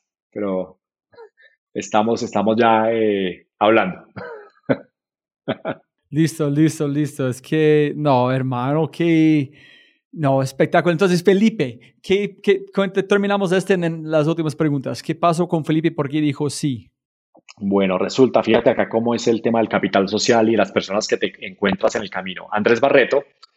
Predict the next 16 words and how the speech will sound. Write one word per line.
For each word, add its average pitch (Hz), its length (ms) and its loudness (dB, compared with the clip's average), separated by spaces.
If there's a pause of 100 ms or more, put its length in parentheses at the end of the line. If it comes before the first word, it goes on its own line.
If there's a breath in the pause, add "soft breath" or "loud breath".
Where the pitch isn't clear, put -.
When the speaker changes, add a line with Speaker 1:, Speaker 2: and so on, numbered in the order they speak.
(360 soft breath)
Speaker 1:
lo 110 160 4
conozco, 113 840 0 (320)
no 104 80 -10
sé 101 100 -8
si 104 60 -6
conoces 98 260 -4
a - 20 -2
Andrés 95 220 -4
Barreto. 101 420 -4 (500 loud breath)
Andrés 104 300 2
Barreto, 123 800 2
eh, 98 500 -2 (600)
él, 113 260 2 (400)
él, 110 440 -2 (680)
él 107 200 -2
estaba 120 880 0